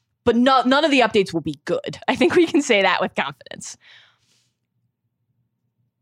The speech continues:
A debacle with the Steelers. Wanted to get out of there. Traded for nothing with the Raiders. And every step of the way since he's been there, it has been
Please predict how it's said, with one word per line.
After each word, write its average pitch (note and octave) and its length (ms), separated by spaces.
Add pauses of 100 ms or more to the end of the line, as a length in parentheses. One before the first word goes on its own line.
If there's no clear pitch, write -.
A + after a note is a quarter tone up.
(720)
A - 100
debacle G#3 500
with G3 120
the E3+ 80
Steelers. C#3+ 760 (840)
Wanted G3 320
to - 60
get F3 140
out D3+ 200
of D3+ 80
there. C#3 320 (100)
Traded E3 600
for D#3+ 180
nothing C#3 640 (920)
with G#3 220
the G3+ 100
Raiders. C#3+ 720
And D3+ 140
every F3+ 260
step D#3 240
of C#3 60
the C#3+ 60
way C3 140
since - 200
he's C3 120
been A2 180
there, G2+ 300 (440)
it D3 120
has C#3 140
been A2 420